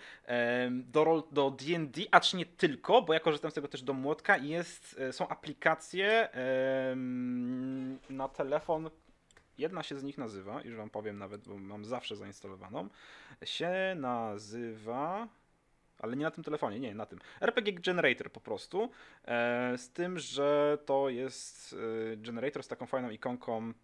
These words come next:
D and D, nie pokażę na tapecie, bo tak nie zobaczycie, em, w którym macie listę kasetkowych po prostu generatorów, tak? Rzuć K sto i masz losowy item. Rzuć K sto i dostajesz przedmiot na niezdany test spostrzegawczości, nie? Który tam znajdziesz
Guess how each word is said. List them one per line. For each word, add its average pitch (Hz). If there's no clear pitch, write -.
D 113
and 107
D, 127
nie 139
pokażę 113
na 104
tapecie, -
bo 104
tak 123
nie -
zobaczycie, 180
em, 120
w -
którym 196
macie 185
listę 185
kasetkowych 151
po 131
prostu 131
generatorów, 113
tak? 139
Rzuć 160
K -
sto 180
i -
masz 131
losowy 120
item. 107
Rzuć 156
K 143
sto 190
i 127
dostajesz 135
przedmiot 147
na 135
niezdany 135
test -
spostrzegawczości, -
nie? 110
Który 117
tam 107
znajdziesz 101